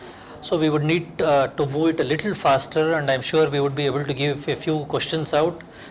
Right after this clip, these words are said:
Questions are rising from international auditing standards, from Raipur to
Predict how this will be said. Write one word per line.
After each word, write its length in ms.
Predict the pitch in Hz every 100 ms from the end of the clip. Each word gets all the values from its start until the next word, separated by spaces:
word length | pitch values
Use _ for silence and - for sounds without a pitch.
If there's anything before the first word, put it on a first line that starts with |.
| -
Questions 400 | 156 - 156 -
are 120 | 147
rising 340 | 127 135 131 151
from 380 | 151 143 135 131
international 560 | 139 139 147 135 156
auditing 340 | 131 135 135 143
standards, 680 | - 131 139 151 151 151 - -
from 180 | 143 135
Raipur 500 | 120 139 139 147 143
to 320 | 151 151 135